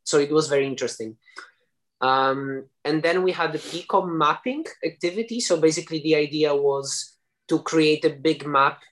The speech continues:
of projects and resources and spaces that exist in Pico that we know of, not just between ourselves, but more.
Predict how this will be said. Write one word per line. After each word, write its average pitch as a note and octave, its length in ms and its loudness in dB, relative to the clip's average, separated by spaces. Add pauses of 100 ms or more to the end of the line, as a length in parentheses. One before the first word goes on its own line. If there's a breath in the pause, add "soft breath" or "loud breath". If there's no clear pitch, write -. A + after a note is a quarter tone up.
of C3+ 280 -2
projects D3+ 640 2
and C3+ 500 -6
resources C#3 840 2
and B2+ 420 -2 (100)
spaces C#3+ 600 0
that C3+ 180 -2
exist C3 360 -4
in C3+ 140 -6
Pico D#3 280 0
that C3+ 220 0
we C#3 100 -4
know C3+ 340 4
of, G#3+ 180 2
not D3 240 -4
just C#3+ 280 -2
between D3 320 -10
ourselves, B2+ 600 -2
but B2+ 240 -2
more. C3+ 360 -2